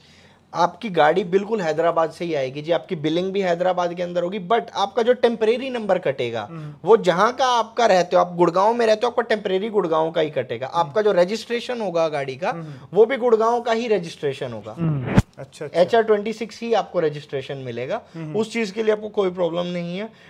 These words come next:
Speaker 1: गाड़ी की जो ट्रांसपोर्टेशन फैसिलिटी है,
Speaker 2: हम्म।
Speaker 1: by ट्रक गाड़ी हमारी आती है,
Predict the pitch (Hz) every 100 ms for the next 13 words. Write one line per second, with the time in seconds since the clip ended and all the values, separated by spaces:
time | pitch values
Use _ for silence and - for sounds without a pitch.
0 | - 156 196 214 226 254 269 247 240 233
1 | - 262 262 233 247 214 202 208 185 160
2 | 147 123 - 160 151 147 180 233 226 262
3 | 269 254 208 190 180 165 151 151 139 113
4 | - 156 214